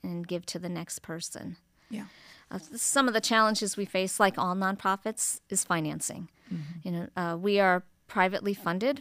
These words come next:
Speaker 1: for the most part, um, and we receive grants, but that's, especially during covid nineteen, that is one of our biggest, um, challenges. Uh, the other biggest challenge, I feel, is the forgotten victims of incarceration.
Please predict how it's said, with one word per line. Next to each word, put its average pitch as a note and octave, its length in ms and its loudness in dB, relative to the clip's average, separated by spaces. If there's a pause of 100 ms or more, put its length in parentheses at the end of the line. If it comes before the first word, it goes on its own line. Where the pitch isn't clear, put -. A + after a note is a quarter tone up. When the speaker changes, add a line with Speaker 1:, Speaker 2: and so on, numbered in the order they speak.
(120)
Speaker 1:
for G#3+ 100 -2
the F#3+ 80 0
most F3 300 -2
part, G#3+ 380 -2
um, F3 520 -4
and F3+ 340 -4
we F#3 140 -2
receive F#3 380 -4
grants, F3 480 -4
but F#3 220 -2 (340)
that's, F3+ 340 0
especially G#3 440 2
during G3 220 -2
covid F#3+ 300 -2
nineteen, F3+ 640 -2 (460)
that F#3+ 180 4
is F#3 160 0
one F#3+ 100 -2
of F3+ 140 -2
our F3 160 -2 (120)
biggest, F3+ 600 -2
um, F3 300 -6
challenges. - 880 -4 (560)
Uh, E3+ 320 -6 (320)
the G3 280 6
other A#3+ 260 6
biggest C4 340 2
challenge, B3 580 2 (140)
I G3+ 140 6
feel, A#3+ 520 2
is G3+ 120 0
the G#3 120 -4
forgotten G3 520 0
victims G3 460 -4
of G#3 120 -2
incarceration. G#3+ 880 -4